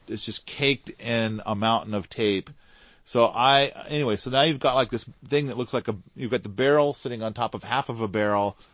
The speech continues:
which has got shit tons of tape all over it.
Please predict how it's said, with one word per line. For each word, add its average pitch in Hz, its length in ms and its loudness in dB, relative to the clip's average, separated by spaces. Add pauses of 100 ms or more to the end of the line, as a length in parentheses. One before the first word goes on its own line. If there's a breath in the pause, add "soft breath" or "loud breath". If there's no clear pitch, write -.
(360 soft breath)
which 113 220 -2
has 104 120 -4
got 113 300 0
shit - 260 -4
tons 113 240 -6
of 104 60 -4
tape 117 300 -4
all 90 180 -2
over 80 300 -6
it. 85 140 -6